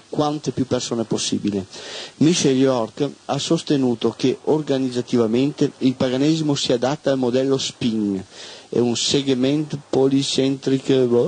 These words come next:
una rete segmentata policentrica integrata. La validità di un simile costrutto è illustrata dalla diversità,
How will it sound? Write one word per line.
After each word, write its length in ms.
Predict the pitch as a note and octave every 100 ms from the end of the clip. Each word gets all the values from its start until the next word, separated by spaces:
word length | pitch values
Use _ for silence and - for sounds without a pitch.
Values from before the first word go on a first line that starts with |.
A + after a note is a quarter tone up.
| - - - -
una 360 | - D3+ D#3 C#3+
rete 440 | C#3 F3+ F#3 D#3
segmentata 800 | D3 D#3 C3+ C3 B2+ B2 C#3+ D#3 D3+
policentrica 760 | - C3 A2+ - C#3 C#3 C3+ C3
integrata. 800 | B2 A#2+ G#2+ G#2 F#2 - F#2+ - - - - -
La 180 | C3 C#3+
validità 640 | C#3 F3 D#3+ C#3+ C#3 - C#3
di 80 | B2
un 140 | B2
simile 440 | - D#3+ D3 B2
costrutto 680 | - A#2+ - D3 D#3 - C3 -
è 60 | -
illustrata 560 | C3 B2+ - D#3 E3
dalla 180 | C3+ B2+
diversità, 640 | B2 B2+ C3+ - C#3 A2